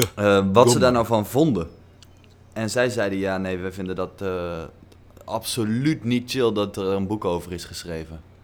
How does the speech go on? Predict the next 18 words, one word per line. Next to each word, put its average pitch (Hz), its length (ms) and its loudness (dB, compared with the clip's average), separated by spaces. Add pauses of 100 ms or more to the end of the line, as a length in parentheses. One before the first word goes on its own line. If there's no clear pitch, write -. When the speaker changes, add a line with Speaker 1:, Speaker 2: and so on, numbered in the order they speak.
(180)
Speaker 2:
Ja. 113 180 0
Speaker 1:
Ik 80 140 -10
zei, 90 200 -8
ja, 90 60 -8
maar 98 200 -4
dat 104 140 -6
is 107 140 -6
toch... 104 260 -4 (400)
Er 110 80 0
is 110 180 -2
nu, 120 220 -4
hè, 117 200 2
nu 120 340 0
weet 127 240 8
toch 117 160 0
de 113 100 -2
wereld, 117 520 2 (460)
eh, - 60 2